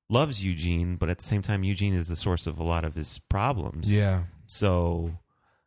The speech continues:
Speaker 1: um, that adds a little more depth to him. Um, and, uh, Kincannon, I mean, you know, what they did with him in the, in the show kind of, uh,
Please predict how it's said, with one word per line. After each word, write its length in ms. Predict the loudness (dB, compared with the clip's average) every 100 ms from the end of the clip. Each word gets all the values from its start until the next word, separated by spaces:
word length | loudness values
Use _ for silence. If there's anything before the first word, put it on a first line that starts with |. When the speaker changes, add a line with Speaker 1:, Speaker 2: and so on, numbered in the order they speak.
| _
Speaker 1:
um, 500 | 0 2 0 -2 -8 -14 -20 _ -4
that 160 | -4 -2
adds 220 | -2 0
a 60 | 0
little 180 | 0 0
more 160 | 0
depth 360 | 0 -2 -4 -6
to 100 | -2
him. 340 | 0 -2 -6 -12 _ -6
Um, 560 | -2 0 -2 -4 -10 -14 _ -20 _ _ _ -4
and, 380 | -2 -2 -2 0
uh, 420 | 0 2 0 -2
Kincannon, 560 | -4 -2 0 2 2 0
I 80 | 2
mean, 380 | 2 0 -4 -2
you 100 | 0
know, 220 | 2 0
what 180 | -2 0
they 80 |
did 160 | 2 2
with 120 | 0
him 120 | 0
in 100 | 0
the, 200 | 0 -2 -6 -12
in 100 | -10
the 100 | -6
show 600 | -4 0 2 2 -2 -6 _ _ _ _
kind 280 | -2 -2 0
of, 280 | -2 -2 -2
uh, 340 | 0 -2 -6